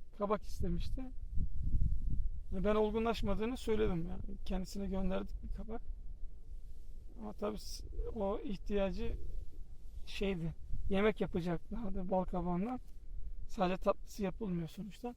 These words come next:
E, biz bunu gönderdik ama sapı yeşil dediğim gibi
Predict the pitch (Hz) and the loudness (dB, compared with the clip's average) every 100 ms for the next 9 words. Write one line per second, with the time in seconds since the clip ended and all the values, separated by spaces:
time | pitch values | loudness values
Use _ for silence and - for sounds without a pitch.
0 | - - - - - - - - - - | -12 -14 -8 -6 -6 -8 -10 -8 -6 -6
1 | - - - - - 208 202 190 208 214 | -4 -4 0 0 0 -2 -4 -2 0 2
2 | 214 208 202 262 254 226 240 - 214 - | 2 2 2 2 0 0 -2 -2 -4 -2
3 | 220 233 - - - - - - - 220 | -4 -4 -10 -14 -14 -14 -14 -12 -6 -4
4 | - 214 202 190 175 180 170 202 247 | -4 -4 -2 -2 0 0 2 4 4